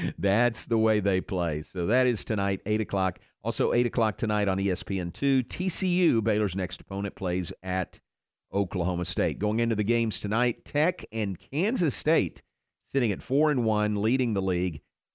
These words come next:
Kansas, Houston, Oklahoma, Baylor, and Iowa State are all three and two.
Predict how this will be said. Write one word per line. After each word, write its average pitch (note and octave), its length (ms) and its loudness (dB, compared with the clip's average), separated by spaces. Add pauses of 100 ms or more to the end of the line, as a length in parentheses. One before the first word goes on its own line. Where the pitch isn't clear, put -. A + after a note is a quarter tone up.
Kansas, D#3 560 0
Houston, C#3 720 0
Oklahoma, A2+ 680 2 (100)
Baylor, G#2 480 2
and B2 420 -2
Iowa A2+ 360 0
State F#2 340 -2
are D2+ 120 -4
all D2 120 -4 (120)
three B2+ 480 0
and E2+ 220 -6 (160)
two. F2+ 420 -2